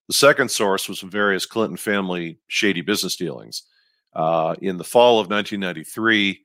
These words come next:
while Jerry Parks was stopped at a traffic light, he was shot to death by men with automatic weapons who pulled up next to his car.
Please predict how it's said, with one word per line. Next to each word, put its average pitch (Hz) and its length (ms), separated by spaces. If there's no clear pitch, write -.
while 87 160
Jerry 92 260
Parks 95 440
was 85 100
stopped 90 340
at 85 100
a - 40
traffic 113 420
light, 101 300
he 85 80
was 82 100
shot 87 280
to 87 60
death 90 280
by 85 120
men 87 240
with 82 120
automatic 82 480
weapons 90 340
who 85 60
pulled 90 260
up 82 100
next 82 220
to 76 140
his 69 100
car. 80 460